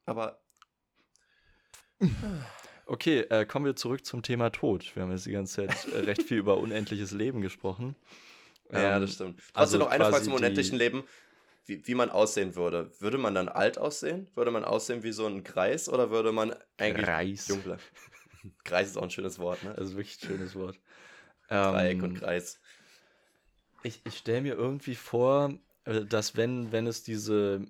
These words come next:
Speaker 2: medizinische Technik gibt, dass man am Leben bleiben kann, dass man dann ja, dass ja irgendwie der Altersprozess verlangsamt werden muss, so stark, dass man quasi unendlich leben kann.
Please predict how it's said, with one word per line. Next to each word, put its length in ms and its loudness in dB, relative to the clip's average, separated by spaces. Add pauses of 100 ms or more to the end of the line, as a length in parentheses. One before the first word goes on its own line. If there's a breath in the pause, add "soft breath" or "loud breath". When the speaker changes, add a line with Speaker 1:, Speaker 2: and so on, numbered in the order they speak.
(240)
Speaker 2:
medizinische 960 -2
Technik 420 -6
gibt, 220 -6
dass 180 -2
man 540 -4 (340)
am 140 -4
Leben 260 -2
bleiben 300 0
kann, 340 -6
dass 200 -4
man 140 -4
dann 180 2
ja, 220 2
dass 180 -2
ja 100 0
irgendwie 300 -2
der 140 0
Altersprozess 800 -2
verlangsamt 720 -2
werden 260 4
muss, 360 -4
so 540 2
stark, 460 0
dass 200 -4
man 180 -4
quasi 280 -4
unendlich 400 -4
leben 280 -2
kann. 260 -8